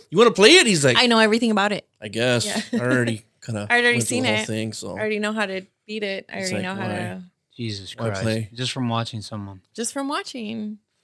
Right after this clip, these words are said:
Speaker 2: That's
Speaker 3: Fuck.
Speaker 2: it. And that's what we have in our little hands right here. And that's what
Speaker 1: Yeah.
Speaker 2: they have in their hands
Speaker 1: And now
Speaker 2: from
Speaker 1: you wanna fix up a car, you can just go play Grand Theft Auto
Speaker 3: Oh,
Speaker 1: and go
Speaker 3: yeah.
Speaker 1: to fucking Los Santos Customs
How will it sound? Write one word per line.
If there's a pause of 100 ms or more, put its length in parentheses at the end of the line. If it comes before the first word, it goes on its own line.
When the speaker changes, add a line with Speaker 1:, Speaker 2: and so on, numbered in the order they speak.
(140)
Speaker 2:
That's
Speaker 3:
Fuck.
Speaker 2:
it. (240)
And
that's
what
we
have
in
our
little
hands
right
here. (100)
And
that's
what
Speaker 1:
Yeah.
Speaker 2:
they
have
in
their
hands
Speaker 1:
And
now
Speaker 2:
from
Speaker 1:
you
wanna
fix
up
a
car, (560)
you
can
just
go
play
Grand
Theft
Auto (420)
Speaker 3:
Oh,
Speaker 1:
and
go
Speaker 3:
yeah.
Speaker 1:
to
fucking (500)
Los
Santos
Customs